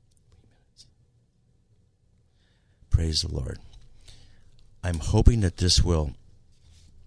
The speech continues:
really empower you to get more engaged with participating in your thought life to make sure your thoughts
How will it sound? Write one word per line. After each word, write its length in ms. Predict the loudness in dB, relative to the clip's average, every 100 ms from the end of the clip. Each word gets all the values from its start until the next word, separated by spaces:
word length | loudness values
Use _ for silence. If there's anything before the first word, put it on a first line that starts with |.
| -20 -20 -20 -20 -20 -14
really 560 | -6 -2 0 -2 -4 -10 -20 -20 -10
empower 680 | -8 2 2 2 -6 -6
you 380 | -8 -12 -14 -16 -20 -20 -20 _ -20 _ _ _ _ _ _ -8
to 320 | -4 -4 -6 -6
get 200 | -6 -4
more 300 | -2 0 0
engaged 960 | 0 -2 -4 -4 -8 -8 -8 -8 -12 -18 -20 -20 -20 -20 -20 _ _ _ _ _ _
with 180 | -10 0
participating 960 | 0 0 -6 -4 -2 -2 -2 -2 -6 -8 -18 _ _ _ _ _
in 140 | -6
your 160 | -4 -6
thought 340 | -6 -8 -8
life 380 | -8 -12 -12 -14
to 80 | -10
make 220 | -6 -6
sure 220 | -4 -4 -4
your 180 | -4
thoughts 680 | -6 -4 -4 -4 -2 -4